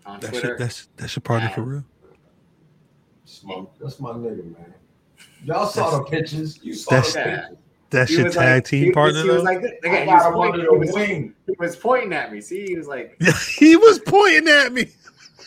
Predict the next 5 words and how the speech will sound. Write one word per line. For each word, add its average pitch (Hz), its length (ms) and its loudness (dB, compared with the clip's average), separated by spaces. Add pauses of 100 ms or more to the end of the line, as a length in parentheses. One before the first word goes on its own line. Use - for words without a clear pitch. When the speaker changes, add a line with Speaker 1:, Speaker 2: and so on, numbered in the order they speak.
(440)
Speaker 3:
Like 147 320 -4
this. 175 400 -6 (560)
Speaker 2:
Like 208 300 2
this. 233 580 4
<laughs> - 40 -8